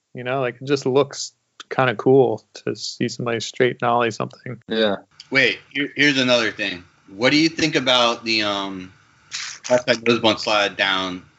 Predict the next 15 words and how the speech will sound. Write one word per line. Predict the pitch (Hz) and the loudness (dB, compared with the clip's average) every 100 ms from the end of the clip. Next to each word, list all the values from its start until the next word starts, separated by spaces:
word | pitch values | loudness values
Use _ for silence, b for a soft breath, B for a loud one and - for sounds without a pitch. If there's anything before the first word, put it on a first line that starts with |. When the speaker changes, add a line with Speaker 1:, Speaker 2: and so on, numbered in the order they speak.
| _ | _
Speaker 3:
the | 104 | -8
black | 98 107 - | 0 0 0
hubba, | 104 98 95 - _ - | 0 0 -2 -4 _ -4
given | 117 107 107 104 | 0 2 0 2
that | 101 95 95 - _ - | 2 2 0 -6 _ -6
Billy | 120 110 101 | -2 2 2
Rowan | 107 107 98 92 | 2 0 0 -2
did | 95 92 | 0 2
it, | 92 - _ _ | 0 -2 _ _
like, | 101 92 87 - | -2 -2 -2 -4
fifteen | 113 110 104 95 | -4 -2 -2 0
years | 98 87 | -2 -2
ago | 92 92 87 - _ | -2 -2 -2 -6 _
in | 95 | -8
the | 90 | -4